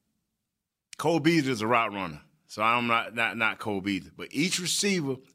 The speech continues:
add two routes to your route tree and run them with perfection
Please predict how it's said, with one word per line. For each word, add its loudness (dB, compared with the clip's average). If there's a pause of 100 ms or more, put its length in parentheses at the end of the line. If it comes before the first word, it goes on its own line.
(100)
add 2
two -4
routes 0
to -4
your -2
route 0
tree -12 (600)
and 0
run 2
them 2
with -2
perfection -4